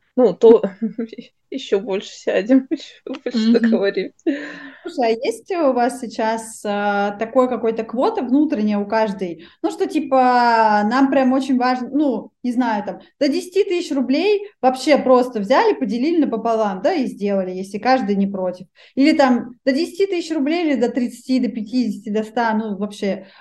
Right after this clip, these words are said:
Speaker 3: а, мы можем там даже особо не обсуждать, просто сказать, надо там домен. Но вот если там трата больше икс рублей, то мы должны прям обязательно прийти к согла-, согласию. Или так вообще
Speaker 2: Слушай,
Speaker 3: по поводу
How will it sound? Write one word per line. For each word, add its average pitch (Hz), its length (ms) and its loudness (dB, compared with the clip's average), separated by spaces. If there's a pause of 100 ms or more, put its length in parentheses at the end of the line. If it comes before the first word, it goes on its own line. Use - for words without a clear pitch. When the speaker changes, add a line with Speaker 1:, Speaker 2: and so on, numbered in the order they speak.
Speaker 3:
а, 208 460 4
мы 269 160 4
можем 277 440 2
там 196 500 -4
даже 214 520 0 (100)
особо 262 340 2
не 254 120 4
обсуждать, 277 480 0
просто 311 240 -6
сказать, 208 320 -4
надо 294 260 -4
там 175 220 -10
домен. 185 480 0 (240)
Но 247 100 2
вот 294 160 2
если 320 280 -2
там 247 260 0
трата 254 380 2
больше 214 680 0 (160)
икс 262 300 0
рублей, 269 440 -2 (340)
то 254 60 6
мы 277 180 6
должны 262 380 4
прям 233 180 2
обязательно 220 480 0
прийти 208 300 -8
к - 80 -18
согла-, 196 400 -4
согласию. 196 440 -6
Или 349 200 0
так 302 280 -2
вообще 254 340 0
Speaker 2:
Слушай, 202 120 -4
Speaker 3:
по - 240 -16
поводу 196 160 -10